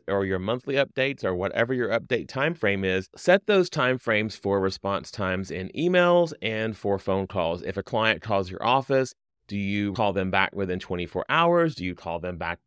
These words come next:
that same day? Do you reply to emails the same day? Do you reply to emails within twenty-four hours?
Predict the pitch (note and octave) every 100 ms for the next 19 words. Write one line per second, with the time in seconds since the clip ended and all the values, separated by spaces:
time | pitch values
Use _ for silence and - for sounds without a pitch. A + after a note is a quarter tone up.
0 | - E2+ - E2+ E2+ F#2+ D#3+ E3 D#3+ E3
1 | - G2+ G#2 G2 F#2+ F#2 F#2 - G2 F#2
2 | - - C#3+ E3+ E3+ E3+ D#3 D#3 D#3+ D3+
3 | D3 D3 D3 C#3+ G2+ F#2 F2+ - F2+ F2
4 | - E2 F2+ E2+ F2 G2+ D#2+ F2 - F2+
5 | F2 F#2 - A#2 B2+ C3 C3 C3